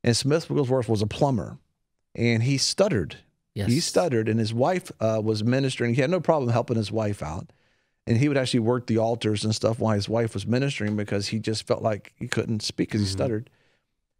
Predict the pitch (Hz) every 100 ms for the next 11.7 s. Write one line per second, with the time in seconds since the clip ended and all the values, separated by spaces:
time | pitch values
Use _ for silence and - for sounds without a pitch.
0 | _ - 135 135 135 127 - 123 120 113
1 | 135 160 160 147 170 190 139 127 131 139
2 | 135 139 131 135 151 156 160 156 - 151
3 | 151 160 117 110 107 113 110 101 110 104
4 | 110 127 131 127 110 131 143 131 120 117
5 | 123 113 117 131 127 139 123 113 107 101
6 | - _ _ 113 123 123 151 131 113 123
7 | 160 175 151 147 143 143 139 - - _
8 | - 120 127 151 185 160 160 143 151 156
9 | 151 139 131 127 139 143 131 120 113 113
10 | 127 127 101 107 101 101 101 101 107 -
11 | 117 123 120 113 90 107 -